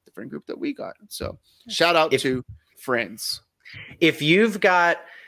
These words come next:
Speaker 2: the best indicator that you have, that you're surrounding yourself with people who care about you is that they will call you on your bullshit, right?
Speaker 1: Yeah.
Speaker 2: If, if you're surrounded by yes men or
Speaker 1: <clears throat>
Speaker 2: people who just, like, won't check on you
Speaker 1: Mm-hmm.
Speaker 2: and won't call you on your bullshit,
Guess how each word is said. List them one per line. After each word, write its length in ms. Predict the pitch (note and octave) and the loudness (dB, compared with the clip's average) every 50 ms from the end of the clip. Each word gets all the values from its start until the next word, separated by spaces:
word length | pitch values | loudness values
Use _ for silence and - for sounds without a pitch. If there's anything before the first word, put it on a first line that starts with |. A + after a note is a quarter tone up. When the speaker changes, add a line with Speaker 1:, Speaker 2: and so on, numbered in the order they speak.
| - - _ - | -20 -20 _ -2
Speaker 2:
the 120 | C#3+ D#3+ | 0 0
best 380 | B2+ A2+ E3+ F#3+ A#3+ A#3 - B3+ | 2 4 4 4 2 2 0 0
indicator 480 | B3 A#3 G#3 G#3 - F#3+ F3+ E3+ E3 | 0 2 2 2 4 4 6 6 6
that 80 | D3+ C#3+ | 4 0
you 200 | C3 C#3 D3 D3+ | 0 0 0 2
have, 280 | D#3+ D3+ D3 - - | 2 2 0 0 -2
that 100 | C3+ C#3 C3 | -2 -2 0
you're 120 | C#3+ D3 C#3+ | 0 -2 -2
surrounding 460 | - D#3+ C#3+ C#3+ C3+ C#3+ D3+ D3 D3 | -2 0 2 2 2 2 0 -2 -4
yourself 340 | D3 C#3+ - D#3 C#3+ C3+ - | -6 -4 0 0 0 0 -2
with 140 | C3 - | -6 -10
people 300 | - C3+ C3+ B2+ C#3+ C3+ | -10 -10 -8 -8 -8 -8
who 120 | C3 C3 B2 | -6 -8 -10
care 340 | - - B2 A#2+ A#2+ C3 C3+ | -10 -8 -4 0 0 0 2
about 300 | C3+ D#3 D#3 E3 D#3 E3+ | 2 2 0 0 0 -4
you 180 | G3 G3 G#3 | -6 -4 -4
is 240 | G3+ C3+ D#3 C#3 A#2+ | -4 -4 -6 -8 -8
that 160 | C3 C3 B2+ - | -8 -10 -8 -8
they 140 | C#3 C3 | -8 -8
will 140 | B2 B2 A#2+ | -8 -8 -12
call 240 | - - B2 A#2+ A#2 | -10 -6 -6 -6 -6
you 120 | A2+ A2 | -6 -8
on 80 | A2 G#2+ | -10 -12
your 100 | G2+ F#2 | -12 -14
bullshit, 320 | F2 E2+ E2 - - - - _ _ _ _ _ _ | -16 -18 -18 -18 -20 -20 -20 _ _ _ _ _ _
right? 180 | G#2 A2 A#2 A#2 | -8 -6 -4 -4
Speaker 1:
Yeah. 180 | A2 G#2 G#2 - _ _ _ _ - | -4 -4 -6 -10 _ _ _ _ -10
Speaker 2:
If, 120 | C#3 C3+ - | -10 -10 -8
if 220 | C#3+ C3 C#3 - | -8 -6 -4 0
you're 120 | D#3 E3 F#3+ | 0 0 0
surrounded 400 | - G3+ G3 F#3+ G3 G3 G3+ E3 | 0 0 2 2 2 2 0 -2
by 460 | E3+ D#3+ D#3 D#3 D3+ C#3+ C#3+ C#3+ C3+ - _ _ _ _ - | -2 0 0 0 0 0 -2 -6 -8 -12 _ _ _ _ -14
yes 380 | A#2+ B2+ C3+ C#3 C#3 - - D3 | -8 -6 -4 -4 -4 -6 -8 -8
men 460 | C#3+ C#3 C#3 C3+ C3+ C3+ C3+ C3+ C3+ C3+ - C3 | -6 -4 -4 -4 -4 -6 -6 -8 -10 -10 -8 -6
or 180 | B2+ B2 A#2+ | -6 -6 -6
Speaker 1:
<clears throat> 40 | - | -8
Speaker 2:
people 400 | - D3 C#3 B2 - C3+ C3 C3 - | -10 -12 -12 -10 -10 -10 -10 -12 -12
who 400 | C3+ C3+ C3 C3 B2+ B2+ B2 A#2 _ _ _ _ _ | -14 -12 -12 -10 -12 -12 -14 -16 _ _ _ _ _
just, 220 | - D3+ C#3+ - | -8 -8 -6 -2
like, 200 | D#3 D3 C#3 - A#2 A2 G#2+ | -2 -2 -2 -2 -6 -14 -14
won't 460 | A#2+ B2 C3 D#3 F#3+ F#3+ - - - _ _ - | -12 -10 -10 -10 -10 -12 -16 -20 -20 _ _ -12
check 280 | - - F3+ F3+ - | -4 -4 -4 -2 -2
on 220 | F#3+ F#3+ F#3+ G3 F#3+ | -4 -6 -6 -6 -6
you 140 | G3+ G#3 | -8 -8
Speaker 1:
Mm-hmm. 80 | G3 D3 C3 A#2 | -8 -8 -8 -10
Speaker 2:
and 80 | A2 G#2+ | -14 -16
won't 440 | A#2 B2 B2+ C3+ E3 F3+ - - - | -12 -10 -10 -8 -10 -10 -14 -20 -14
call 220 | - F#3 F#3 F#3+ | -8 -4 -4 -4
you 200 | G3 G3+ G3+ G3+ | -4 -4 -8 -8
on 120 | G3+ G3+ G#3 | -10 -10 -10
your 120 | G#3 G#3 | -12 -14
bullshit, 540 | E3+ G3+ G#3 G#3+ G#3+ - - A#3+ A#3 B3+ | -12 -12 -12 -12 -14 -14 -14 -14 -14 -14